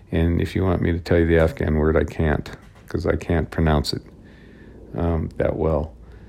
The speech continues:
And so, uh, but everybody ha-, called it Had, the Had. It became a word in itself. And they were the secret police, and,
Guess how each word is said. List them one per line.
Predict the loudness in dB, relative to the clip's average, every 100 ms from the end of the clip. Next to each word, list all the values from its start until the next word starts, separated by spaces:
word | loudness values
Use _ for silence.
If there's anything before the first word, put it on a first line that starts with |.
| -20 -20 -10 -2
And | 0
so, | 6 8 10 8 6
uh, | 4 2 2
but | 0 -2 -4 -4
everybody | 4 6 8 6
ha-, | 8 6 6
called | 4 4 4
it | 2
Had, | 2 4 6 4 0 -10 -12 -12 -14 -12
the | -8 -6
Had. | -2 0 0 -2 -8 -4
It |
became | -2 2 4 4
a |
word | 2 2 2
in | 0
itself. | -4 -6 -4 -4 -4 -8 -14 -16 -16 -16 -18 -18 -18 -20 -18 -18 -18 -18 -18 -18 -14 -4
And | 2 4
they |
were | 6
the | 6
secret | 4 2 2 0
police, | 2 4 2 0
and, | 0 0 0 0 -2